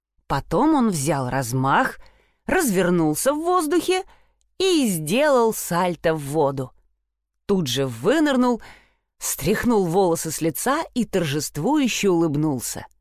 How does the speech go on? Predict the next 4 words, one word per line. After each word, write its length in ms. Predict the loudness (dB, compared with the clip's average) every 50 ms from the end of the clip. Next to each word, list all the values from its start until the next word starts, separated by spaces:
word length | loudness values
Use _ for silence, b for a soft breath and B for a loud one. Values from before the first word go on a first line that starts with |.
| _ _ _ _ _ _ _ _ _ B B B B B B B B B B B B B B B B B _ _ -2
«Ужасно 680 | 0 2 2 2 2 2 2 0 0 0 -2 -2 -2 -2
симпатичный», 1120 | 0 0 0 0 0 0 -2 -2 -2 -2 -2 -2 -2 -2 -2 -2 -2 -2 -2 -4 -6 -12 _ _ _ _ _ -10
сообщила 720 | -6 -2 0 2 2 2 0 -2 -2 2 2 4 4 2
Сара, 480 | 2 0 -2 -2 0 0 0 0 -2